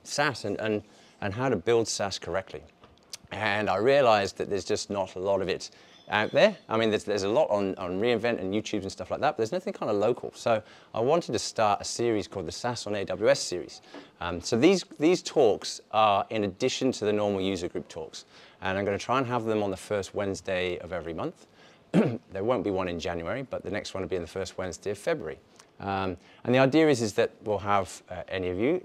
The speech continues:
any of you, if you want to, uh, present on anything to do with SaaS, any challenges or, or,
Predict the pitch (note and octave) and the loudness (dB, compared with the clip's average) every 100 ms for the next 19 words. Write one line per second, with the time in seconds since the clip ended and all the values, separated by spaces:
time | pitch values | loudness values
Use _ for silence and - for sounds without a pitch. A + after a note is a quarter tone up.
0 | - A2 B2 A2+ C3+ F3 C3 A#2 G#2+ - | -8 -4 -2 2 2 2 0 -2 -2 -2
1 | G#2 G2+ - G#2 C#3+ - A2+ B2 - G2 | -2 -2 -2 0 0 0 -2 -2 -4 -4
2 | G#2+ G#2+ - D#3 D#3+ - - - - - | -2 -2 0 2 2 -2 -12 -20 -12 -4
3 | G2+ - A#2 B2+ B2+ A#2+ A2+ G#2 G2+ G2 | -4 -4 -2 2 2 2 2 2 0 0
4 | E2 G2 G2 | -2 -2 -2